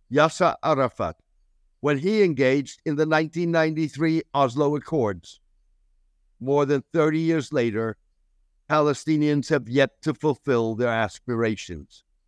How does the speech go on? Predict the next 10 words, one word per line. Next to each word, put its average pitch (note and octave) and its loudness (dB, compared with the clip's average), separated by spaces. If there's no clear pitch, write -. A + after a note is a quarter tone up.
No F#3+ 4
doubt, D#3 2
Palestinians F3 2
are C3 2
often D3 -2
their C3 -2
own D3 0
worst C#3 -2
enemy. F#2+ -4
However, B2+ 2